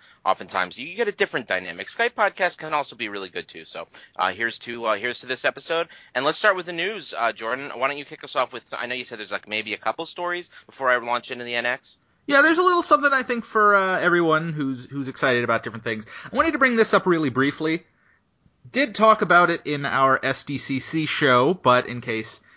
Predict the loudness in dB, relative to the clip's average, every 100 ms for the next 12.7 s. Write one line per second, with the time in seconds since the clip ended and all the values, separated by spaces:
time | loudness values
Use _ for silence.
0 | _ _ -2 -2 -2 -8 -8 -2 0 2
1 | 0 0 -8 -8 -6 -2 -2 -2 -6 -4
2 | -4 -4 -6 -2 0 0 -2 -8 -6 -8
3 | -2 -2 -2 -6 -6 -4 -4 -6 -6 -12
4 | _ _ _ _ _ _ 4 6 4 6
5 | 4 4 -8 -14 -6 -4 -6 -10 -14 -8
6 | -8 -8 -12 -14 _ -20 -20 -20 _ 0
7 | 2 0 2 6 6 4 -2 -4 -4 -4
8 | 0 2 0 -2 _ -6 -4 -4 0 2
9 | 2 -2 -8 -2 -2 -2 -12 -10 -8 -8
10 | -8 -10 -10 -6 -4 -2 -4 -6 -8 -12
11 | -12 -14 -6 -4 -2 -4 -4 -8 -8 -8
12 | -6 -4 -4 -4 -2 -2